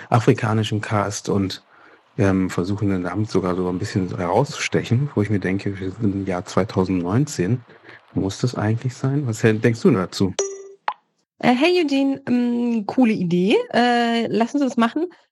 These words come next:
Speaker 2: Hattest du das überlegt, im Roundtable-Format zu machen oder wolltest du einen speziellen Gast dazu einladen?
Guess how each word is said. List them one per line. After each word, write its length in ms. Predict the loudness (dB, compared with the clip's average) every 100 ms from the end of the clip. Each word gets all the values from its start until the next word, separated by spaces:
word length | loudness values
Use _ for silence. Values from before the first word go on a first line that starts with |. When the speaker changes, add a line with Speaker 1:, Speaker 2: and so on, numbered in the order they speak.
| _ _ _ _ _
Speaker 2:
Hattest 540 | -6 2 2 2 -2 0
du 60 |
das 180 | 0 0
überlegt, 720 | 2 2 4 2 0 -2 -2
im 420 | 0 2 2 2
Roundtable-Format 960 | 0 -2 0 0 0 -2 -2 0 0 -2
zu 140 | -2
machen 420 | 0 0 0 -2 -2
oder 920 | -2 0 0 0 0 0 0 -2 -2
wolltest 560 | 0 0 -2 -4 -6 -4
du 80 |
einen 640 | -2 0 0 0 0 -2 -4
speziellen 600 | -4 -8 0 0 2 0
Gast 280 | -2 -4 -6
dazu 280 | -6 -6 -2
einladen? 800 | 0 0 0 0 0 0 -2